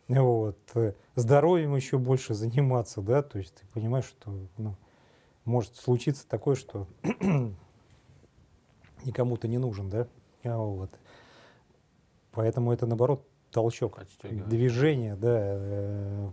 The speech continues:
Speaker 1: куда-то. В любые, любая ситуация, она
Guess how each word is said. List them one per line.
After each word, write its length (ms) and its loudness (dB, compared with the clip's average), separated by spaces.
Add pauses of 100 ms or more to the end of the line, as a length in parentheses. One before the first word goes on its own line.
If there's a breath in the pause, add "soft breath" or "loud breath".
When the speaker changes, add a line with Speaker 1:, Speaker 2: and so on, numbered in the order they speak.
Speaker 1:
куда-то. 480 2 (680 loud breath)
В 200 -6
любые, 500 4 (320)
любая 540 4
ситуация, 560 2
она 200 0